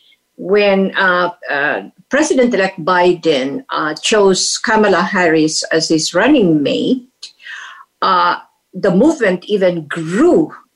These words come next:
bigger. And so it expanded to a point where elected Filipino American leaders got involved. So we grew the movement,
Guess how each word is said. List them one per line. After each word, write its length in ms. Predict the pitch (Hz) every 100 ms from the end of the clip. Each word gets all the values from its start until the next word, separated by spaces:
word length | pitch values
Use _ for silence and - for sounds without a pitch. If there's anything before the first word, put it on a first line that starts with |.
| 165 160
bigger. 420 | - - - - - _ _ - - - _
And 220 | 208 202
so 560 | 196 - 240 233 208 - _ _ _ _ _ _ 523
it 160 | 466 -
expanded 1080 | - - - - - 285 320 330 302 - -
to 80 | -
a 160 | 208
point 800 | - - 262 226 175 147 160 -
where 260 | 175 202 196
elected 760 | 202 190 247 254 _ 170 151 _
Filipino 500 | - 294 285 269 226 -
American 500 | 196 196 196 185 180
leaders 640 | 175 240 269 147 131 -
got 280 | 165 151 156
involved. 920 | 156 143 147 - - - _ _ - _ _ - -
So 220 | - 160
we 200 | 147 143
grew 360 | - 202 277
the 80 | 285
movement, 640 | 247 226 196 214 262 392